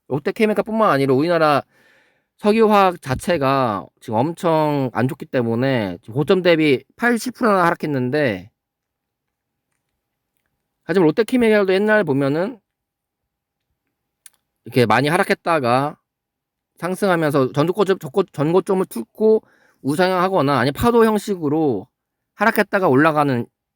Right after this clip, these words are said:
형태를 띠고 있는데, 롯데케미칼을 뭐, 저, 뭐, 뭐냐, 매수하셔도 상관은 없지만 저는 롯데케미칼보다 좀 더 부채 비율이 낮은 대한유화 같은 걸 좀 추천드리거든요.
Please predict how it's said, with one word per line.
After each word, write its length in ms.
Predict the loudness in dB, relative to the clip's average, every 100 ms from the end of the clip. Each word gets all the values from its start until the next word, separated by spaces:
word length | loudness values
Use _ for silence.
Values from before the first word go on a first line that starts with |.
| _ _ _
형태를 340 | -10 -4 -2 0
띠고 200 | 0 2
있는데, 580 | 0 -2 0 -2 -4 -10 _ _ _ _ _ _ _ _ _
롯데케미칼을 1040 | -2 2 2 4 2 2 2 2 4 2
뭐, 420 | 2 0 2 0 -4 _ _ _ _ _ _ _
저, 100 | -20 -16
뭐, 200 | -10 -10 -10
뭐냐, 340 | -14 -12 -12 -14 _ _ _
매수하셔도 480 | 0 0 2 0 0
상관은 380 | -2 -4 -2 -2
없지만 560 | -4 -4 -2 0 -2 -2
저는 500 | 0 0 0 -2 -6 _ _ _ _ _ _ _
롯데케미칼보다 880 | -2 0 0 0 0 0 0 0 -2
좀 220 | -2 -2
더 60 | -2
부채 280 | -2 0
비율이 240 | 4 4 4
낮은 560 | 2 0 0 -4 -4 -8 _ _ _ _
대한유화 480 | 0 2 2 0 0
같은 240 | -2 -2
걸 160 | -2 -2
좀 180 | -4 -8
추천드리거든요. 920 | -8 -8 -6 -4 -4 -4 -6 -8